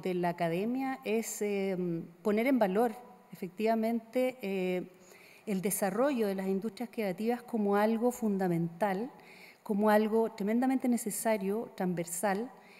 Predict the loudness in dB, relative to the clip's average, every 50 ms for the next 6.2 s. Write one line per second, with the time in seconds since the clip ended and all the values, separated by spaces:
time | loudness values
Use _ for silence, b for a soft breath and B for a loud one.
0 | B B 0 0 0 0 0 -2 -2 0 0 0 -2 -2 -2 0 2 2 2 4
1 | 2 2 0 0 -2 -2 -2 -2 -4 -4 -4 -2 -2 -2 -2 -4 -6 -8 -6 -6
2 | -6 -2 0 2 2 2 2 -2 -4 -4 -4 -4 -2 -2 -2 -2 0 0 0 0
3 | 0 0 2 2 2 4 4 4 4 4 4 2 2 0 -2 -4 -4 -4 -2 0
4 | 2 2 2 0 0 0 -2 -2 -2 -4 -6 -6 -6 -4 -2 0 0 0 0 -2
5 | -4 -6 -6 -6 -4 -2 0 0 0 0 -2 -4 -8 -10 -14 -12 -6 -4 0 2
6 | 4 4 2